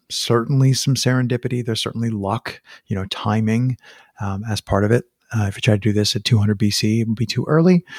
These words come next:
Um, but I think the biggest linchpin or the biggest keystone this time around was just having spent years, you know, becoming known as a tech geeky guy who podcasts.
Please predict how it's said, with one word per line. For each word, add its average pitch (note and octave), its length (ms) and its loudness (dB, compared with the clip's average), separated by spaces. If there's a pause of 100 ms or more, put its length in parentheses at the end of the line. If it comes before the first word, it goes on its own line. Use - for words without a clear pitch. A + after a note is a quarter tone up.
(440)
Um, G2 320 -8 (100)
but G#2 240 -2 (100)
I - 80 -10
think A#2+ 280 -2
the G#2+ 80 0
biggest - 840 0 (460)
linchpin A2 540 2
or G2 60 0
the F#2+ 40 -2
biggest A2 240 0
keystone G#2 380 0
this G#2+ 100 2
time G#2+ 240 2
around G#2 260 2
was F#2 160 -4
just - 220 -2
having G2 360 0
spent G2 340 0
years, G2+ 540 2 (440)
you G#2+ 80 -2
know, F#2 300 -6 (240)
becoming G#2+ 360 -2
known G2+ 380 0
as F#2+ 540 -6
a G2+ 100 -2
tech - 480 -6 (360)
geeky G#2 440 -4
guy G2 480 -2
who G#2+ 160 0
podcasts. G2+ 760 -4